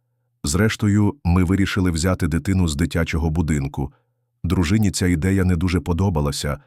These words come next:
але іншого виходу не було, тож ми почали пошуки. Це було нелегко, адже мені подобалися майже всі діти, кожен із них заслуговував на сім'ю та любов.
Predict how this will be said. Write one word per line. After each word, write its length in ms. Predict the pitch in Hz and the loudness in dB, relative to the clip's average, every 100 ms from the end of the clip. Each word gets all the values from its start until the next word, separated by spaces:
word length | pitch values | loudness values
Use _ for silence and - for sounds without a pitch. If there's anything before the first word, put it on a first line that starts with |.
| _ _ | _ _
але 200 | - 87 | 0 2
іншого 500 | 92 117 117 - 82 | 2 2 2 0 0
виходу 420 | 76 92 - 82 82 | 2 0 0 0 2
не 100 | 82 | 2
було, 420 | 78 101 80 67 - _ _ _ _ | 2 0 0 -4 -12 _ _ _ _
тож 220 | 87 76 | -2 0
ми 140 | 85 | 0
почали 380 | 90 85 - 78 | 0 -2 -2 -2
пошуки. 560 | 73 80 - 69 60 58 _ _ _ _ _ | -2 -6 -6 -8 -10 -14 _ _ _ _ _
Це 160 | - 110 | -2 0
було 220 | 107 110 | 4 4
нелегко, 600 | 113 107 76 - - 71 - _ _ | 4 2 0 -4 -8 -8 -10 _ _
адже 260 | - 82 82 | -2 0 2
мені 260 | 85 87 | 2 2
подобалися 640 | 98 90 95 98 95 90 92 | 2 0 0 2 0 0 0
майже 340 | 85 90 76 | 0 0 0
всі 220 | 80 - | -4 -2
діти, 400 | 76 78 71 69 - _ _ _ | -2 -2 -2 -6 -10 _ _ _
кожен 320 | 90 80 82 | 0 2 0
із 140 | 73 | 0
них 200 | 78 90 | 0 0
заслуговував 800 | 76 85 90 80 92 90 82 80 | 0 -2 0 0 2 2 0 0
на 120 | 82 | -2
сім'ю 380 | 80 82 73 73 | -2 -2 -2 -2
та 140 | 73 76 | -2 -2
любов. 480 | 76 67 65 64 | -2 -4 -6 -8